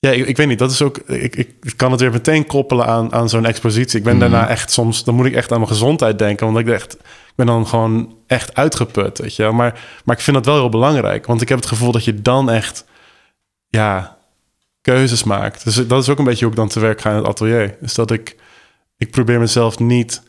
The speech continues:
Speaker 1: in een soort comfortzone bubbel te houden, maar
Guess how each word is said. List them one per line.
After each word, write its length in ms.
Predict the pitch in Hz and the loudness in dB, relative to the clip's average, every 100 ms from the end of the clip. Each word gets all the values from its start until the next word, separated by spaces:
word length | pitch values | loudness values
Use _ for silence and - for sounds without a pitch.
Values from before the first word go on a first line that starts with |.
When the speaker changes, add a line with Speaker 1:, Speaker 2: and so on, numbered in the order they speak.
| _ _ | _ _
Speaker 1:
in 120 | 117 | 0
een 80 | 110 | 0
soort 200 | 113 - | -4 -2
comfortzone 680 | 123 120 123 - 117 110 101 | -2 0 -2 0 0 0 2
bubbel 300 | 110 104 101 | 2 0 0
te 100 | 104 | -2
houden, 420 | 95 95 101 101 | 0 -2 -2 -2
maar 280 | 101 101 | -2 -2